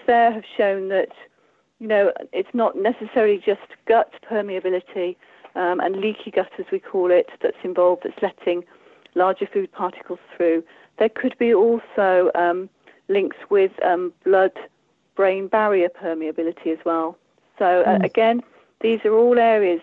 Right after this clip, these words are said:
Speaker 1: that are really impactful, and, um, you know, there's more to find out, um, particularly in schizophrenia, but the evidence there is,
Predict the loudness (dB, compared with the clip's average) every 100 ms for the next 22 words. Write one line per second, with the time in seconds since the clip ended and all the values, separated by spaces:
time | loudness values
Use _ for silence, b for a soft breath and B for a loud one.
0 | -4 -2 -2 -2 -2 -4 0 0 0 -6
1 | -6 -8 -8 _ -8 -6 -6 b b b
2 | b -6 -4 -2 -4 -6 0 2 2 -2
3 | -6 -2 0 0 -2 -4 -4 -4 -6 -4
4 | -2 0 0 2 0 -2 -20 _ _ _
5 | _ -6 -6 -10 -6 -4 -2 -4 -6 -8
6 | -6 -2 -2 0 -2 0 -2 0 0 0
7 | -4 -6 -6 -2 0 0 -2